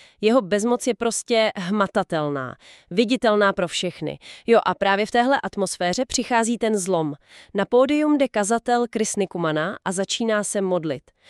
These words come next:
V té nahrávce je slyšet, jak se jeho hlas stupňuje, jak prohlašuje s velkou autoritou věci jako "duch rodiny bude zlomen, duch čarodějnictví bude zlomen,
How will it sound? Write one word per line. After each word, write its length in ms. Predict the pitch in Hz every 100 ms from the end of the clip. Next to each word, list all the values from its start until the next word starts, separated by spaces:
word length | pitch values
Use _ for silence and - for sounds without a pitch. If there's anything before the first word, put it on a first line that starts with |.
| - -
V 60 | -
té 140 | 254
nahrávce 460 | 277 294 285 - 285
je 100 | 247
slyšet, 440 | 208 208 220 214
jak 160 | 208 -
se 120 | 214
jeho 220 | 208 208
hlas 220 | 185 170
stupňuje, 720 | - - 180 - 170 165 190 247 - - -
jak 160 | 202
prohlašuje 580 | - 214 214 208 - 208
s 120 | 180
velkou 360 | 190 202 - 220
autoritou 640 | - 190 202 190 190 190
věci 300 | 180 180 -
jako 340 | 180 - 170 151 - - -
"duch 300 | 170 285 -
rodiny 380 | 254 220 240 233
bude 220 | 214 220
zlomen, 500 | 196 208 208 135 - _
duch 240 | 165 220 -
čarodějnictví 840 | - 226 254 240 208 190 - 196
bude 200 | 156 180
zlomen, 420 | 175 160 147 135